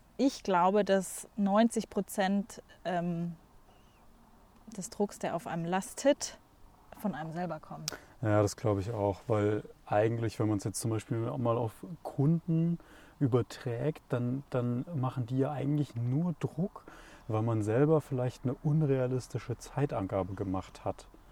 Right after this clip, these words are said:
Speaker 1: Ja.
Speaker 2: Oder wenn man jetzt, also man muss das ja gar nicht auf Kunden oder sowas, äh, münzen, du, man kann es auch auf Freunde, äh, äh, das passt einfach auf
Speaker 1: Mhm.
Speaker 2: alles.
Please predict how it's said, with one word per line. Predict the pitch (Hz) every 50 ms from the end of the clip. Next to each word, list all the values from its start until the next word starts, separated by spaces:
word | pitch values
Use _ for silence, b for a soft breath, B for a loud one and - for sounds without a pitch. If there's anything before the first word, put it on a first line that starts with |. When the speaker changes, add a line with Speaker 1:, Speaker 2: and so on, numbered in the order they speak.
| -
Speaker 1:
Ja. | - 214 185 - - - - -
Speaker 2:
Oder | 113 107 107 101
wenn | 107 104
man | 107 110 107
jetzt, | 107 107 101 - - - - -
also | - 92 101 92 92 101 110 98
man | 101 101 101
muss | 104 127 139
das | - 131 -
ja | - 104 104
gar | - 113 117
nicht | 127 107 113
auf | 110 - -
Kunden | - - 151 170 202 196 - 117
oder | 104 104 101
sowas, | 95 104 101 101 98 - - -
äh, | - 120 120 120 127 127 120 120
münzen, | - 131 - 131 - - 135 135 - - 143 135 127 123 120 - - 123
du, | 110 107
man | 110 110 113 117
kann | 113 - 131 131
es | 120
auch | 127 113 104
auf | 107 98
Freunde, | - - - 123 139 151 156 151 151 147 143 143 139 139 143 143 143 139 139 143 139 131 131 127 127
äh, | B
äh, | B B B B B B B
das | - 123 -
passt | - - 139 143 - -
einfach | 139 127 127 131 - 123
auf | 95 90 90
Speaker 1:
Mhm. | - -
Speaker 2:
alles. | - 131 127 113 101 - -